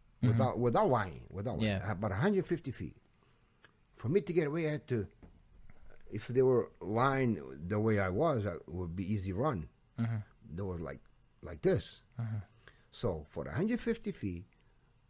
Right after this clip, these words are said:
Speaker 2: I ran on top of the, those, uh, wires,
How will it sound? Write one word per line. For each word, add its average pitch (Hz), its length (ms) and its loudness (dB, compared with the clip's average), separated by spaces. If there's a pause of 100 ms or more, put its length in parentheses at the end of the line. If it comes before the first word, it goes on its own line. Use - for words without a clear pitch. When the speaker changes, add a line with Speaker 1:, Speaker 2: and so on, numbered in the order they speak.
(720)
Speaker 2:
I 98 120 0
ran 98 440 0
on 90 200 -4
top 104 240 -6
of 78 80 -6
the, 78 80 -6 (200)
those, 78 220 -8
uh, 80 500 -14
wires, 143 600 -2